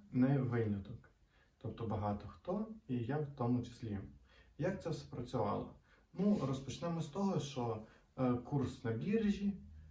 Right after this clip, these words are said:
і, і курс фізичний, е, дуже сильно відрізнявся. Тобто на біржі курс був плюс-мінус похожий до, е, валютного курсу на чорному ринку, тобто в обмінниках. А курс в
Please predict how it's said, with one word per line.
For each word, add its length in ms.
і, 100
і 220
курс 400
фізичний, 800
е, 280
дуже 220
сильно 280
відрізнявся. 720
Тобто 320
на 100
біржі 540
курс 340
був 420
плюс-мінус 680
похожий 580
до, 380
е, 100
валютного 540
курсу 720
на 320
чорному 400
ринку, 320
тобто 260
в 40
обмінниках. 640
А 180
курс 460
в 360